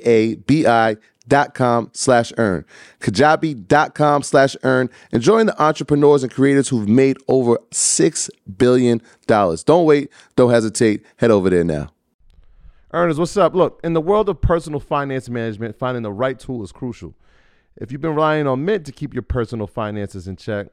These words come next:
I got a mix of news for you. Mint is closing down. But here's a silver lining. Monarch Money is stepping up as the go-to financial app, and users, including myself, are making the switch with a smile.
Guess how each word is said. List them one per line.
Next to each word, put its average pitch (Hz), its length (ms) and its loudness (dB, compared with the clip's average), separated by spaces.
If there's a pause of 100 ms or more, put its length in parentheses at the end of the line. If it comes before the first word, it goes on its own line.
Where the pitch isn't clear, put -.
I 113 140 -10
got 120 220 -6
a 107 80 -6
mix 110 320 -8
of 92 100 -14
news 98 240 -10
for - 120 -16
you. 76 200 -16 (460)
Mint 123 280 -8
is 92 120 -18
closing 90 420 -10
down. 82 360 -12 (520)
But 190 260 0 (300)
here's 113 220 -8
a - 20 -14
silver 101 300 -6
lining. 101 440 -8 (380)
Monarch 147 540 -4
Money 127 260 -6
is - 180 -14
stepping - 540 -10
up 110 220 -10 (100)
as 101 200 -10
the 92 120 -18
go-to 151 600 -8
financial 120 540 -8
app, 95 280 -10 (260)
and 104 180 -10
users, 127 460 -8
including 190 380 -6
myself, 120 480 -4 (280)
are 98 120 -8
making 127 460 -8
the 107 80 -10
switch - 500 -12 (100)
with 110 200 -10 (180)
a 87 60 -16
smile. 98 680 -12